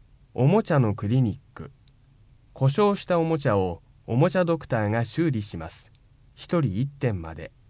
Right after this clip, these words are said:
日時、七月十七日日曜、午後一時から四時。受付は三時まで。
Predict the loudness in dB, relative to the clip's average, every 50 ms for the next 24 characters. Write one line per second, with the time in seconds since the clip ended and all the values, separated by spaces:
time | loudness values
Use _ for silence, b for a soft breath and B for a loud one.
0 | -20 -20 -20 -20 -20 -20 -20 -20 -20 -20 -20 -20 _ _ -20 _ -10 -2 0 0
1 | 0 0 -2 -4 -4 -6 -8 -12 -14 -16 -20 -20 -20 -20 -20 _ -20 -18 -4 -2
2 | 0 2 2 2 2 2 0 2 2 2 2 2 0 -4 -4 -2 0 0 0 0
3 | 2 2 2 2 2 0 -2 -2 0 0 2 2 0 -2 -4 -8 -14 -18 -20 _
4 | _ _ _ _ _ 2 2 4 4 4 2 2 0 -2 -2 -2 -2 -2 -2 -2
5 | -2 -4 -4 -4 -4 -6 -6 -6 -8 -10 -16 -18 _ _ _ _ _ _ _ _
6 | -20 _ _ -10 -2 -2 -2 -2 -2 -2 0 0 0 0 -2 -2 -2 0 2 2
7 | 0 0 -2 -4 -6 -10 -14 -16